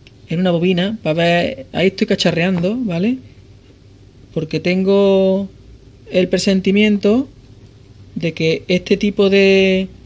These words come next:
de inducción dando vuelta al estator es el que descubrió Clemente Figuera, es el que intuyo que es eso, ¿eh? No quiere decir que sea verdad. Yo estoy indagando y,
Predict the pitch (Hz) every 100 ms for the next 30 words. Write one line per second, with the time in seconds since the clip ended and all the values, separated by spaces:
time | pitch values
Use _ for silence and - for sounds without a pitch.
0 | - - 185 185 185 185 - 220 196 135
1 | 143 - - - - - - - 160 175
2 | 190 196 214 180 143 151 156 202 202 214
3 | 285 - - - - - 175 175 190 202
4 | 196 185 170 170 156 160 160 160 151 160
5 | 180 226 262 - 165 160 160 175 170 180
6 | 180 180 202 262 - - - - - -
7 | 160 185 180 170 165 - 165 156 143 180
8 | 185 165 131 123 - 143 247 240 - -
9 | - - - - 180 165 170 156 - 143
10 | 147 143 131 120 117 - - - - 165
11 | 160 175 180 190 180 - 165 156 156 190
12 | 208 233 220 170 156 151 143 139